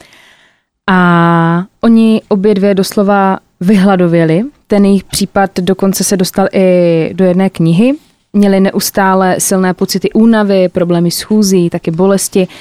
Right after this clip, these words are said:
Nakonec se stali příliš jako slabí a vůbec nedokázali opustit to nemocniční lůžko. A jediný důvod, proč se informace vlastně o tom jejich špatným stavu nedostala,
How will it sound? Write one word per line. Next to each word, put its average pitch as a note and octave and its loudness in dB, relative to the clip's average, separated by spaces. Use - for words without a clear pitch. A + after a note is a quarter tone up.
Nakonec G3 -2
se - -4
stali G3 -2
příliš F#3+ -2
jako F#3 -6
slabí F3 -2
a - -6
vůbec F3 -4
nedokázali F3+ 0
opustit - -4
to F#3+ -2
nemocniční F3 -2
lůžko. F#3 -2
A F#3 0
jediný G#3+ 2
důvod, G3+ 0
proč F#3+ -4
se - -4
informace F#3 -2
vlastně F3 -6
o F3 -6
tom F#3 -2
jejich F#3 0
špatným G3 -2
stavu F#3+ -2
nedostala, F3 0